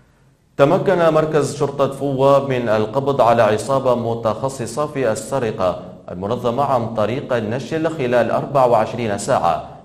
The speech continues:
من تلقيهم بلاغ من مواطن عن سرقة مبلغ مالي يقدر بحوالي أربعة آلاف ريال سعودي،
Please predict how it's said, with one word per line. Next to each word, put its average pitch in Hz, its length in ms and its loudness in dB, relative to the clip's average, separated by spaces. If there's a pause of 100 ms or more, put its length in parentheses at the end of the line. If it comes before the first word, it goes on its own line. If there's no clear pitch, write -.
(120)
من 87 120 -10
تلقيهم 117 580 -4
بلاغ 117 400 2
من 131 200 0
مواطن 131 480 -2
عن 110 240 2
سرقة 147 560 -6
مبلغ 120 440 -2
مالي 131 480 -2 (320)
يقدر 139 800 2
بحوالي 110 800 0
أربعة 113 600 0
آلاف 131 300 -4
ريال 123 340 -4
سعودي، 92 560 -4